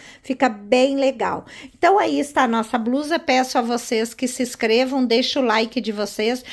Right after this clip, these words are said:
deixe o carinho e se vocês querem uma peça empoderada com o nome de vocês, me procura no Instagram ou deixa um recadinho aqui pra gente conversar. Eu espero que vocês gostem desse vídeo. Se não ficou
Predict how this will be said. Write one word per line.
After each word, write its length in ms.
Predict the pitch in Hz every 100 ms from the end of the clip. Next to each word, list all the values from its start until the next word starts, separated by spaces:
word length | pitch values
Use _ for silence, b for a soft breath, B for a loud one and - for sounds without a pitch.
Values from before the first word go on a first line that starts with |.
| B B
deixe 380 | 233 302 - 320
o 80 |
carinho 420 | - 247 226 247 277
e 80 |
se 160 | 262 285
vocês 460 | 254 254 269 277 -
querem 680 | - 294 294 320 285 208 B B B
uma 240 | 226 240 247
peça 560 | 247 226 240 247 254
empoderada 840 | 220 - 320 330 294 247 233 233 240
com 140 | 247
o 40 | 226
nome 240 | 220 226
de 80 | 226
vocês, 460 | 247 262 285 302
me 160 | 294 311
procura 420 | 277 - 269 254
no 100 | 247
Instagram 600 | 254 - 254 220 214 254
ou 120 | 285
deixa 280 | 240 262 254
um 60 | 247
recadinho 580 | 247 247 214 226 226 226
aqui 180 | 226
pra 120 | 220 214
gente 300 | 220 220 -
conversar. 560 | 226 220 220 - - B B B -
Eu 80 | 269
espero 440 | 233 254 240 233
que 120 | 240
vocês 400 | 226 226 233 208
gostem 400 | 208 202 208 220
desse 320 | 190 185 -
vídeo. 480 | 185 220 247 233 285 B B B
Se 240 | - 330
não 200 | 311 320
ficou 800 | - 294 285 254 254 226 185